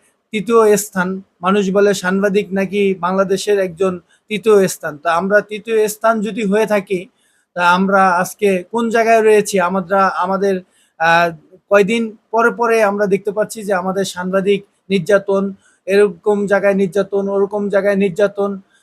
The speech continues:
তা আমাদের কি দোষ? আমরা সাংবাদিক, আমরা ভিডিও করব, এটাই তো আমাদের কাজ, আমাদের পেশা দায়িত্ব। আমরা যখন পালন করতে যাই, অনেক সময়, আহ, অনেক, অনেকেই আমাদের হুমকি দেয়, বিভিন্ন কিছু করে,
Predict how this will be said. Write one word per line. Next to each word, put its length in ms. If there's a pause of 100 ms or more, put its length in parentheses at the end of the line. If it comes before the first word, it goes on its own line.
(140)
তা 60
আমাদের 420
কি 180
দোষ? 400 (280)
আমরা 360
সাংবাদিক, 600 (320)
আমরা 460
ভিডিও 360
করব, 320
এটাই 260
তো 120
আমাদের 340
কাজ, 420 (140)
আমাদের 360
পেশা 280
দায়িত্ব। 340
আমরা 280
যখন 380
পালন 360
করতে 320
যাই, 260 (320)
অনেক 260
সময়, 460 (340)
আহ, 220
অনেক, 320 (220)
অনেকেই 480
আমাদের 440
হুমকি 340
দেয়, 220
বিভিন্ন 420
কিছু 280
করে, 360